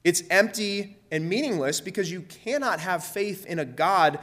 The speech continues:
that you don't know. Of course, there's an aspect of faith where there's trust and under, and, and, and something we can't completely understand.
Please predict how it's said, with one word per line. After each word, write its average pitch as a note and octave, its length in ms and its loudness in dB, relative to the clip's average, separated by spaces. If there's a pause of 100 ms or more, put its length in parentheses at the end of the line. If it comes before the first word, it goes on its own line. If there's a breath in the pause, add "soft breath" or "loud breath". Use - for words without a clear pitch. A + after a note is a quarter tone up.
(160 loud breath)
that D3 120 -10
you F3+ 100 -6
don't D#3+ 360 -4
know. C#3+ 440 -2 (1080)
Of D#3+ 100 -10
course, C4 300 0
there's G#3+ 200 2
an F3+ 160 -4
aspect F#3 600 0
of D3 120 -6
faith F3+ 680 -2 (380 soft breath)
where D#3+ 180 4
there's D3+ 260 0
trust - 640 2
and D3+ 120 -4
under, E3 240 -2
and, D#3 280 0
and, D3 440 -4
and E3 120 -4
something F#3+ 360 0
we D#3+ 100 -4
can't - 480 -8
completely D#3 800 -8
understand. C3+ 1000 -4